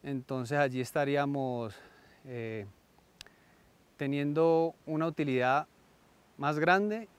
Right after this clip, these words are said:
y poder sostenernos en, en los momentos de crisis y de dificultades. Bueno, esta cooperativa fue fundada en el dos mil catorce y ya llevamos seis años con ella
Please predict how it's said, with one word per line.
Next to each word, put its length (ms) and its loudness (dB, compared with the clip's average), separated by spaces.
y 280 0
poder 500 0
sostenernos 800 -4
en, 420 -6
en 100 -10
los 120 -6
momentos 360 -6
de 140 -2
crisis 400 -4
y 60 -2
de 100 0
dificultades. 680 -6
Bueno, 300 4
esta 180 4
cooperativa 600 4
fue 120 2
fundada 540 6
en 80 0
el 260 -4
dos 100 -2
mil 200 -2
catorce 640 4
y 840 0
ya 140 -2
llevamos 380 2
seis 200 0
años 260 -2
con 160 -6
ella 320 -4